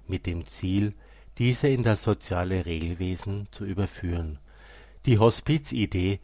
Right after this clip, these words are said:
ist ein zentrales Anliegen der Schwesterngemeinschaft. Die Caritas Socialis leistete auf diesem Gebiet seit neunzehnhundertzwanzig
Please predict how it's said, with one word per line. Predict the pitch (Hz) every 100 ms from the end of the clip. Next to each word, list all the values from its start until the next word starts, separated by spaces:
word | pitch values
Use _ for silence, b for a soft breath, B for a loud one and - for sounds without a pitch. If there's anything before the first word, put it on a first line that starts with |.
| b
ist | 117 -
ein | 120 120
zentrales | - 120 104 101 123 110 98
Anliegen | 104 101 92 87 90
der | 87 85
Schwesterngemeinschaft. | - 98 - 98 90 87 82 85 87 87 82 - - b b b b b -
Die | 98
Caritas | 98 92 95 - 90 -
Socialis | 95 - - 92 98 117 113 - - b b b
leistete | 110 135 - 147 139
auf | 107 -
diesem | 139 143 135
Gebiet | - 98 - 90 - - b b
seit | - 95 92
neunzehnhundertzwanzig | 98 104 131 - 117 107 101 - - 85 85 - 92